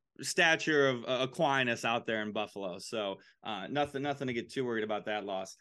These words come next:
Yeah, and I'm gonna talk about a great matchup coming up for you in, uh, Class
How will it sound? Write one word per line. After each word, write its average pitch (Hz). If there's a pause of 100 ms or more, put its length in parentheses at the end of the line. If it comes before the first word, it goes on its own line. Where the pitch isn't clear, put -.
Yeah, 165
and 170
I'm 170
gonna 170
talk 180
about 165
a 143
great 151
matchup 147
coming 143
up 135
for 143
you 135
in, 127
uh, 117 (200)
Class 139